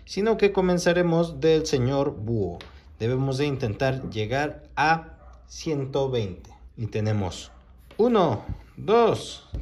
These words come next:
tres, cuatro, cinco. Palmada. Siete, ocho, nueve, diez, once. Y el señor elefante da una palmada.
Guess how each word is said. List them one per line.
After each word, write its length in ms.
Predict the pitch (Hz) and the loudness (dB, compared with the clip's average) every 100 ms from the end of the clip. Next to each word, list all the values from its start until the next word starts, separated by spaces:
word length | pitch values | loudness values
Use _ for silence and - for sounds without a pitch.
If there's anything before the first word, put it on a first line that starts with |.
| - - | -12 -2
tres, 500 | 180 220 156 - - - - - - | 4 4 4 -2 -10 -16 -20 -20 2
cuatro, 640 | 208 220 220 175 117 104 - - - | 4 4 4 2 2 -2 -14 -20 -20
cinco. 840 | - 202 214 185 170 143 95 - - - - - - - - - | -8 -2 -2 2 4 4 4 -4 -18 -20 -20 -20 -20 -20 -20 -10
Palmada. 560 | 156 165 196 156 104 - - - - - - - - - - | -2 2 2 2 -4 -12 -20 -2 2 2 0 -10 -12 -20 -18
Siete, 840 | - 214 208 214 180 147 98 - | 0 6 6 6 4 4 2 -4
ocho, 600 | 185 208 196 - 147 113 | 2 2 2 2 4 2
nueve, 640 | 113 175 202 160 135 107 104 | 0 0 2 4 4 2 2
diez, 560 | 170 180 151 113 - - | 4 6 6 2 -4 0
once. 800 | 202 220 - 190 202 226 - - - - - | 4 4 4 6 6 4 -2 -18 -20 -20 -12
Y 80 | 156 | -4
el 200 | 170 156 | -2 -2
señor 260 | 147 143 151 | -2 -2 0
elefante 400 | 143 131 151 156 | -2 -2 -2 0
da 100 | 160 | 0
una 200 | 165 165 | 0 0
palmada. 560 | 160 160 143 110 98 | 0 0 -2 -4 -8